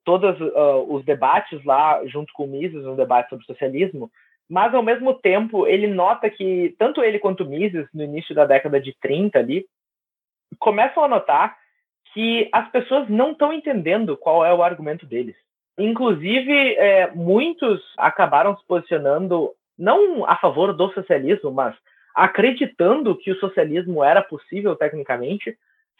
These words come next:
se é desejável ou não, outros quinhentos, mas acreditando que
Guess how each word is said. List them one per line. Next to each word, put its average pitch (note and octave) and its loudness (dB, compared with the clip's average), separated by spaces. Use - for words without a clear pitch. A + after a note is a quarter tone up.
se E3+ 2
é E3 4
desejável D3+ 2
ou C#3 2
não, D3 0
outros C#3+ -2
quinhentos, E3+ -4
mas D#3 -2
acreditando A3+ 0
que B3 -6